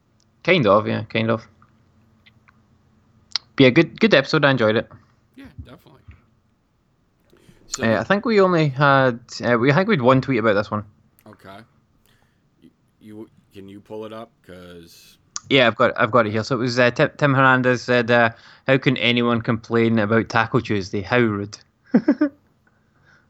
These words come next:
Speaker 2: Taco, Taco Tuesday is a, is an institution.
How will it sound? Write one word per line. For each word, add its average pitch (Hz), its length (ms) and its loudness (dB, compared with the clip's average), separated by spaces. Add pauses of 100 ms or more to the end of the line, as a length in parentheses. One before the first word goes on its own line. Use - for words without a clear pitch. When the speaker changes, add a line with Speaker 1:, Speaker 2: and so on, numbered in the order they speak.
(540)
Speaker 2:
Taco, 120 300 -16 (120)
Taco 104 320 -18
Tuesday 123 460 -14
is 104 300 -18
a, 113 60 -18 (160)
is 107 200 -18
an 113 100 -18
institution. 113 720 -20